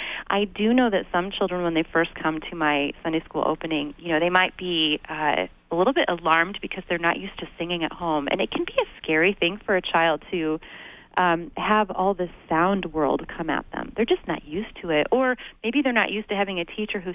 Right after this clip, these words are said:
sings and looks them in the eye at the same time. <laughs> That can be an intimidating experience. But one of the things that I love is that the more often they come,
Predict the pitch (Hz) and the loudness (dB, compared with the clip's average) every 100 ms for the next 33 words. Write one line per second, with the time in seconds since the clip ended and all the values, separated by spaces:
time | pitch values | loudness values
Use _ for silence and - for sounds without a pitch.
0 | - 180 196 185 165 156 165 190 - 180 | -6 -6 -4 -4 -2 0 0 0 -4 -4
1 | 175 160 147 156 165 165 - - 143 139 | -2 0 4 4 4 0 -4 -8 -8 -2
2 | 202 220 247 285 - 370 339 311 262 247 | 2 4 4 4 -2 -6 0 2 2 0
3 | - 220 233 220 208 185 - - 180 185 | -4 -2 0 0 0 -4 -8 -4 -2 0
4 | 170 147 - - - - - - 220 233 | -2 -2 -10 -10 -8 -10 -6 0 4 4
5 | 254 208 - 196 - 180 180 175 190 277 | 2 -2 -6 -6 -6 -4 -2 0 2 2
6 | 190 - - - - _ 180 180 - 175 | 2 -2 -6 -18 -20 _ -6 -4 -4 -2
7 | 175 180 190 208 247 233 262 - 190 175 | 2 4 4 2 -2 -4 -4 -4 -4 -4
8 | 208 | -8